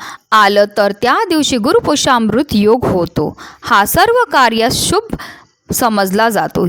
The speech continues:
या योगावर सुवर्ण खरेदी केल्या त्यात वृद्धी होते असं म्हटलं जातं. आपल्या जीवनात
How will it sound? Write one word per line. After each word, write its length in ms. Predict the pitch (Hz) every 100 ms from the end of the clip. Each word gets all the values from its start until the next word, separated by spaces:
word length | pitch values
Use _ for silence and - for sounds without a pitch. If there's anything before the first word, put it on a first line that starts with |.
| 180
या 360 | 247 339 440 453
योगावर 580 | 294 269 233 226 208 220
सुवर्ण 440 | 285 311 381 415 403
खरेदी 360 | 269 254 233
केल्या 420 | 220 233 220 202
त्यात 360 | 196 - 247 320 - - - -
वृद्धी 460 | 220 269 240 269 453
होते 320 | 339 247 233 226
असं 220 | 208 208 415
म्हटलं 400 | 311 208 185 214 349
जातं. 540 | 202 156 - - 117 - _ _ _ _ _ _ _ _ _ _ _ _ - _ _
आपल्या 500 | 247 240 254 240 233
जीवनात 460 | 214 240 233 220